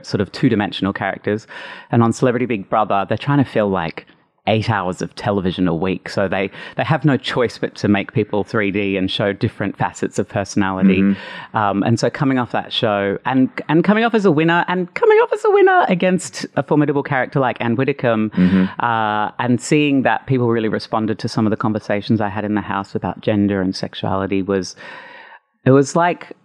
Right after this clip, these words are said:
Speaker 1: it was like, "Oh, you see me." I felt so validated as a human.
Speaker 2: Mm-hmm. It's interesting as well.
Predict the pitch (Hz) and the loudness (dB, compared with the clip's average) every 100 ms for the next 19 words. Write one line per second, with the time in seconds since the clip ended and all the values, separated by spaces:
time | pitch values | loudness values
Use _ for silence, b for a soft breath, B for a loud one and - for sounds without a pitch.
0 | _ - 156 151 170 - 196 175 - 208 | _ 2 4 6 2 2 0 0 -2 -10
1 | - - 214 233 185 151 139 170 - 165 | -10 2 6 8 8 6 4 0 2 -2
2 | - 185 165 147 131 151 151 165 151 131 | 0 2 2 0 0 2 2 2 2 2
3 | 123 123 131 135 120 - 151 160 117 95 | 2 0 0 0 -2 2 4 6 4 2
4 | 117 95 101 98 - - 104 123 117 - | 4 4 4 2 -6 -6 2 4 2 0
5 | 107 95 104 | 0 2 0